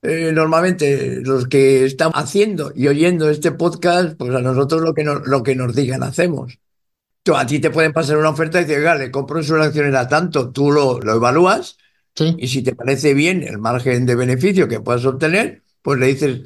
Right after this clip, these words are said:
Speaker 1: "Sí, adelante", sea hostil o amistosa. Te da igual. Normalmente las hostiles son más caras, es evidente.
Speaker 2: Son más caras, ¿no?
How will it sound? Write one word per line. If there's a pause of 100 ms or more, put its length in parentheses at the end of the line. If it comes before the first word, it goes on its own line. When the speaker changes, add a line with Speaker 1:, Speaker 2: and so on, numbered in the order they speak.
Speaker 1:
"Sí,
adelante", (180)
sea
hostil (280)
o
amistosa. (560)
Te
da
igual. (460)
Normalmente
las
hostiles
son
más
caras,
es
evidente. (220)
Speaker 2:
Son
más
caras,
¿no?